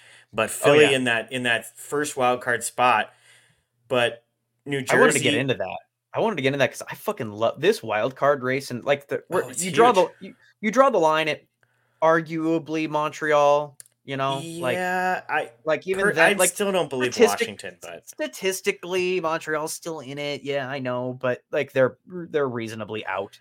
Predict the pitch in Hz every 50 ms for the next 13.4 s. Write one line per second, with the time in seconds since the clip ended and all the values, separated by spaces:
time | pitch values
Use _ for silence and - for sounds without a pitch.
0 | _ - 110 101 98 101 113 - - 98 98 95 90 - 78 78 - - - 139
1 | 156 - 104 98 180 - - 139 170 208 214 - 160 147 143 139 127 117 107 98
2 | 98 101 113 120 - 156 151 - - 175 180 175 156 120 - 110 139 131 117 110
3 | 98 95 107 104 104 104 107 - - - - - - - 113 101 101 92 - -
4 | - - - - _ - - 139 139 143 151 147 151 147 143 139 - - 135 127
5 | 120 110 107 107 113 117 127 127 131 127 123 110 - - 113 117 - 156 - -
6 | - 123 135 135 147 139 131 131 127 120 117 110 104 101 92 92 95 - - -
7 | - _ - - - - - - 147 147 151 151 - 151 143 139 135 135 131 -
8 | _ - 143 143 135 - 131 156 160 - - 175 170 160 143 139 135 135 - 147
9 | 135 123 131 127 120 120 113 113 113 110 110 110 117 110 - - - 101 - -
10 | 98 87 - _ _ _ _ _ _ _ _ _ _ _ _ - - 208 220 202
11 | 185 160 - - - 220 185 160 151 131 135 120 107 - 90 95 95 87 85 82
12 | 82 _ _ - 95 95 98 - - 123 120 113 107 - 123 113 - - 120 113
13 | 110 110 110 - - - 117 110